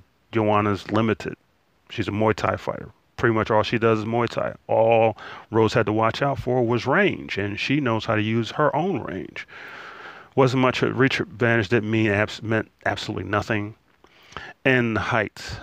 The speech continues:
to me, height and reach, I add those two together. Jessica, unfortunately, that's been a recurring problem for her, is that because she's so, so short, uh, she's, and, you know, she doesn't have the longest arms in the world.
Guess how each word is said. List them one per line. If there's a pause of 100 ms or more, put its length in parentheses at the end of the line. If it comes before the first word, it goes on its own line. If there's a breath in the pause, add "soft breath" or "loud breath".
(160)
to
me,
height
and
reach, (100)
I (280)
add
those
two
together. (200)
Jessica,
unfortunately,
that's
been
a (460)
recurring
problem
for
her,
is
that
because
she's
so,
so
short, (1000 loud breath)
uh, (100)
she's,
and,
you
know,
she
doesn't
have
the
longest
arms
in
the
world.